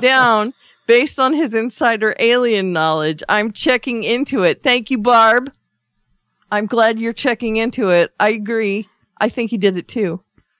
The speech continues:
This is Barb signing out. I'm hearing rumors that we're going to be blasted with alien sound waves, so I'm off to find some ear protection. I can't even, Barb. <laughs>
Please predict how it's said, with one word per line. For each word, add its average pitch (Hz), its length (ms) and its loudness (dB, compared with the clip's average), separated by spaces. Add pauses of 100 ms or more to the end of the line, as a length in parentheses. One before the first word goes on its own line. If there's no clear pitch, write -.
(500)
This 294 160 -2
is 294 120 -2
Barb 262 340 2
signing 247 400 -4
out. 220 300 -2 (360)
I'm 208 160 -4
hearing 247 440 0
rumors 240 460 0
that 202 200 2
we're 214 120 -4
going 220 260 -2
to 240 100 -4
be 214 140 -2
blasted 202 640 0
with 202 200 -2
alien 208 460 0
sound 226 380 -2
waves, 165 380 2
so - 120 -2
I'm 202 200 0
off 220 240 0
to 220 100 -8
find 214 320 -2
some 202 220 -6
ear 220 200 -4
protection. 170 680 -2 (920)
I 208 100 4
can't 233 320 -2
even, 202 340 -2
Barb. 151 480 -2 (1400)
<laughs> 196 100 -6